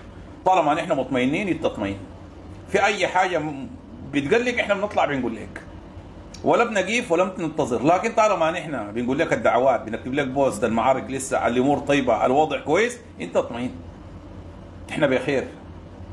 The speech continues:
إحنا ما عينة الناس اللي بيحصل لهم حاجة بيكونوا مبتسمين، بالعكس، إحنا لا بنكذب ولا بنجامل ولا بيظهر في كلامنا. أنا داير أديك الحصل بالتفصيل. ناسنا ديل في سنجا، في، في الدندر، ما شاء الله تبارك الله، خاضوا معارك كثيرة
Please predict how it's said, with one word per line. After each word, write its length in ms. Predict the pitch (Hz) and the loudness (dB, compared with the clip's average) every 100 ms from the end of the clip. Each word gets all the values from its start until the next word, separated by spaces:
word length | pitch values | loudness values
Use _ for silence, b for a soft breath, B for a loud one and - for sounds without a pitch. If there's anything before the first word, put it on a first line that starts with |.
| - - | -16 -10
إحنا 140 | - 160 | 0 4
ما 80 | |
عينة 260 | 160 160 143 | 4 2 0
الناس 300 | 139 147 151 | 0 2 2
اللي 200 | 135 113 98 - - - - | 0 -2 -8 -12 -14 -14 -6
بيحصل 320 | 117 - 135 | -6 0 2
لهم 140 | 151 139 | 4 2
حاجة 500 | 151 147 147 131 117 - - - - - 120 | 0 0 2 0 -2 -8 -18 -18 -18 -10 -2
بيكونوا 300 | 143 151 127 | 2 4 2
مبتسمين، 380 | 127 - 120 117 | 0 -4 -2 0
بالعكس، 460 | 120 139 - - - - | 2 0 -2 -14 -16 -8
إحنا 120 | 160 | 0
لا 100 | 202 | 2
بنكذب 500 | 247 247 - 143 151 | 4 2 2 0 2
ولا 140 | 135 131 | 4 2
بنجامل 560 | 123 117 151 156 156 | 2 2 4 4 0
ولا 420 | 127 120 135 160 160 | 2 2 4 4 2
بيظهر 300 | 180 156 147 | 0 0 0
في 160 | 170 | -2
كلامنا. 440 | 160 131 117 101 98 - - - - - - - - - 139 | 0 2 2 -2 -10 -14 -16 -18 -18 -16 -16 -16 -16 -4 0
أنا 100 | 156 | 4
داير 200 | 165 143 | 4 4
أديك 220 | 156 160 | -2 -2
الحصل 320 | - 170 170 | -2 -2 -2
بالتفصيل. 520 | 135 - 117 135 123 - - - - - - - - - - - B B B B B 127 | -2 -2 -4 -4 -6 -8 -16 -16 -16 -18 -16 -18 -18 -18 -18 -16 B B B B B 2
ناسنا 260 | 170 165 | 2 4
ديل 140 | 160 175 | 0 2
في 200 | 156 131 | 0 2
سنجا، 380 | 165 190 214 220 - | 0 2 2 2 0
في، 240 | 139 131 | 0 2
في 120 | 131 123 | 2 2
الدندر، 480 | 147 185 196 240 | 2 2 4 4
ما 140 | 170 131 | 2 2
شاء 140 | 131 | 4
الله 140 | 143 160 | 4 2
تبارك 360 | 139 156 143 | 4 2 2
الله، 180 | 135 151 | 2 0
خاضوا 420 | - 135 147 143 | 4 4 4 0
معارك 400 | 123 127 151 143 | 0 2 2 2
كثيرة 420 | 123 - 123 98 | -4 -2 -2 -2